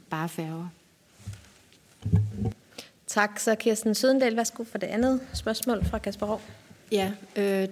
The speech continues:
Speaker 3: det jeg nævnte var, at vi har et ønske om, at det er det økonomiske ansvar, der s-, som staten skal tage for, for færgerne. Øh, den lokale tilrettelæggelse vil, ser vi stadigvæk, øh,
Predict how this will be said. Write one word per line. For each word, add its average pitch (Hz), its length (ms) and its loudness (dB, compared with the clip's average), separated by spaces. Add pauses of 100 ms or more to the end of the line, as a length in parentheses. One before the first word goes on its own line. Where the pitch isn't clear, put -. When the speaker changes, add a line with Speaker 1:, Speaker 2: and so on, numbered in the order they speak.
(120)
Speaker 3:
det 262 80 6
jeg 277 100 6
nævnte 262 280 4
var, 214 200 2
at 196 200 -2
vi 214 60 0
har 220 120 2
et 226 60 0
ønske 233 360 2
om, 190 200 2
at 202 200 -4
det 202 220 0
er 196 40 0
det 196 200 0
økonomiske 262 640 2
ansvar, 185 500 0 (400)
der 185 100 0
s-, - 240 -4
som 185 220 -2
staten 202 380 0
skal 190 180 -4
tage 180 260 -4
for, 165 320 -8 (120)
for 214 120 -6
færgerne. 175 500 -2 (580)
Øh, 180 360 2
den 196 140 0
lokale 262 400 2
tilrettelæggelse 202 800 0 (100)
vil, 185 320 -4
ser - 240 0
vi 170 80 -4
stadigvæk, 220 400 -2 (420)
øh, - 80 -10